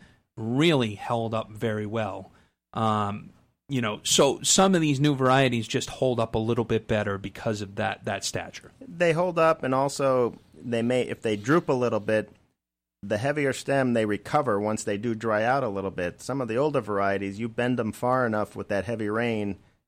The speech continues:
Speaker 2: even once they dry out, they never really bounce back.
Speaker 1: Mm-hmm, mm-hmm.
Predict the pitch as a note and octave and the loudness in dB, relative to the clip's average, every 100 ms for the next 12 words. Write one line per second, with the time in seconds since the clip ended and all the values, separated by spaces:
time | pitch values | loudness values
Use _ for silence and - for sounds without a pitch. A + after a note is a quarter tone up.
0 | - B2+ B2 B2+ B2 A#2+ A2 A2+ A2 A2 | -8 -4 0 0 0 -2 -2 0 2 4
1 | A#2+ G#2+ F#2+ G2+ A2 G#2+ G#2 G2 F#2 G2 | 2 2 0 -2 0 0 0 -2 -2 0
2 | G2+ F#2+ - F#2 D#2+ - - G#2+ G2 F#2+ | 0 -2 -2 -2 -2 -6 -12 -10 -8 -8
3 | F2+ - G2+ G2+ | -10 -14 -10 -8